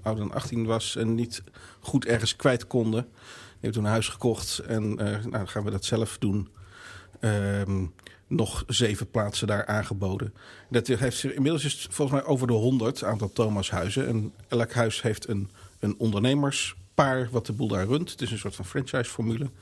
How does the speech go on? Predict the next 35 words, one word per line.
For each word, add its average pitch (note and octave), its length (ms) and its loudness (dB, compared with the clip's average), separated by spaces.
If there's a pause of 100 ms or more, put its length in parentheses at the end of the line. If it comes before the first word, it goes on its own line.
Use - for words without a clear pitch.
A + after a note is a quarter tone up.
(480)
En, A2 340 2
eh, G#2+ 300 2 (240)
maximaal A2+ 480 -2
acht, - 480 -2 (140)
eh, G#2+ 280 0 (220)
verstandelijk G#2+ 680 -2
gehandicapten, G#2 920 -2 (320)
of - 100 -20
mensen F#2+ 180 -4
met F#2 100 -2
een E2+ 60 -6
verstandelijke F#2+ 600 -6
beperking, A#2+ 560 0
moet A#2 100 0
je G#2 60 -6
tegenwoordig G#2+ 320 2
zeggen, G2+ 260 -6
die B2 100 2
daar A#2 200 2
dan, G2+ 280 0
eh, F#2 140 -2
die G2 100 -6
daar F2+ 180 -2
wonen. G#2 360 0 (1000)
Ehm, B2 440 4 (840)
en D3+ 140 4
dat, D3+ 340 0
ja, C#3+ 180 4
het, A#2 180 -4
het - 240 -2
leuke C#3+ 300 2
is B2+ 100 -2
dat B2 280 0
die, A2+ 360 -2 (120)
eh, A2 200 2